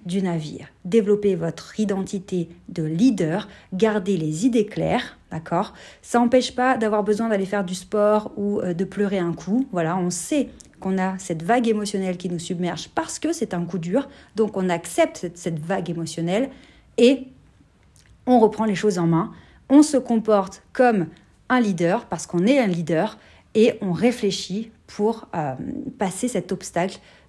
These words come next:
d'une autre façon. Si vous étudiez les histoires des personnes qui ont eu du succès, des personnes que vous admirez, eh bien, creusez un petit peu dans leur histoire et vous allez découvrir à quel point elles ont essuyé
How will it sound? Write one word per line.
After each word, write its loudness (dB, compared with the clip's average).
d'une 2
autre -4
façon. -4
Si 4
vous 6
étudiez 0
les 2
histoires 0
des 0
personnes -2
qui -6
ont 0
eu -2
du -6
succès, -6
des -4
personnes -4
que -4
vous 0
admirez, 0
eh -8
bien, 0
creusez -2
un 0
petit -6
peu -6
dans -4
leur 0
histoire -4
et -4
vous -6
allez -2
découvrir -6
à -6
quel -6
point -4
elles -6
ont -4
essuyé -4